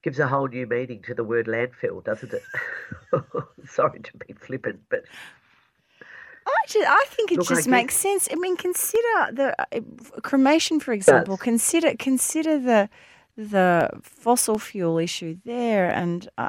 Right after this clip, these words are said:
Speaker 2: I, I don't know. I just think body composting, it does re-, reduce. If, if human remains can be reduced to natural or-, organic matter and through a natural process over a few months, then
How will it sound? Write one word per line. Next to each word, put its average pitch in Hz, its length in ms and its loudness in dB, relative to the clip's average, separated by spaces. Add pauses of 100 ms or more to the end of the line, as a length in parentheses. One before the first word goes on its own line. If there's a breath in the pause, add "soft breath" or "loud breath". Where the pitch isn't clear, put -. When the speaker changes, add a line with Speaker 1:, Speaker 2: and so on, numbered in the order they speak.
Speaker 2:
I, - 160 -4
I - 160 2
don't 302 140 -4
know. 330 100 -2
I 202 100 4
just 196 200 -4
think 214 240 -4
body 214 320 0 (300 soft breath)
composting, 214 640 -2
it 202 100 -8
does 233 300 2
re-, 196 460 -6
reduce. 202 540 0 (560 soft breath)
If, 214 300 -2
if - 240 -4
human 233 380 2
remains 190 320 4
can 208 200 0
be 196 140 0
reduced 180 540 -2
to 190 180 -4
natural 190 460 -4
or-, 190 160 0 (140)
organic 190 520 -4
matter 202 560 -2
and 196 300 0
through 202 180 -4
a 196 60 0
natural 202 320 -4
process 214 500 0
over 202 220 0
a 202 40 -8
few 214 220 -6
months, 220 320 0
then 226 300 -2